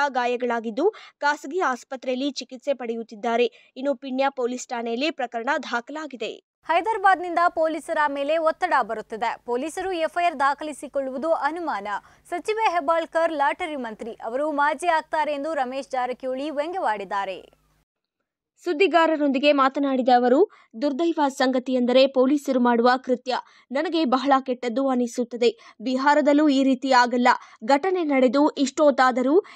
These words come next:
Speaker 1: ಎಫ್ ಐ ಆರ್ ಆಗಿಲ್ಲ. ಪೊಲೀಸರು ಬೇಜವಾಬ್ದಾರಿಯಿಂದ ವರ್ತಿಸುತ್ತಿದ್ದಾರೆ. ಪೊಲೀಸರಿಗೆ ನಾನು ಎಚ್ಚರಿಕೆ ಕೊಡುತ್ತೇನೆ. ನಿಜ ಸಂಗತಿ ಹೊರಗೆ ಬರಬೇಕು. ತಪ್ಪು ಮಾಡಿದವರ ಮೇಲೆ ಕ್ರಮ ಆಗಬೇಕು.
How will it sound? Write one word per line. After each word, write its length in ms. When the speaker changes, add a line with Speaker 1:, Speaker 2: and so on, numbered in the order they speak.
Speaker 1:
ಎಫ್ 260
ಐ 120
ಆರ್ 140
ಆಗಿಲ್ಲ. 340
ಪೊಲೀಸರು 540
ಬೇಜವಾಬ್ದಾರಿಯಿಂದ 880
ವರ್ತಿಸುತ್ತಿದ್ದಾರೆ. 1300
ಪೊಲೀಸರಿಗೆ 580
ನಾನು 300
ಎಚ್ಚರಿಕೆ 540
ಕೊಡುತ್ತೇನೆ. 840
ನಿಜ 300
ಸಂಗತಿ 460
ಹೊರಗೆ 360
ಬರಬೇಕು. 600
ತಪ್ಪು 280
ಮಾಡಿದವರ 560
ಮೇಲೆ 320
ಕ್ರಮ 300
ಆಗಬೇಕು. 600